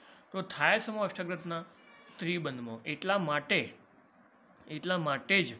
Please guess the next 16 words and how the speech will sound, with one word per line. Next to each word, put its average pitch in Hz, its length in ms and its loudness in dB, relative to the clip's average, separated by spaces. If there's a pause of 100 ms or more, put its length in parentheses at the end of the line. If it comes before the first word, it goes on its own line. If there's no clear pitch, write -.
(400)
નાઇટ્રોજન, 156 400 0
નાઇટ્રોજન 151 360 -2
વચ્ચે 147 300 -8
કેટલા 165 200 0
બંધ 160 220 -2
હોય? 165 420 2 (420)
ત્રિબંધ 135 540 -6
હોય. 107 300 -14 (760)
બીજું 165 300 -4
પણ 185 80 -2
ઉદાહરણ 156 480 0
છે. 147 420 -10 (240)
તમે 160 120 -6
દસમામાં 151 580 -4
ભણી 135 240 -4
ગયા, 117 200 -6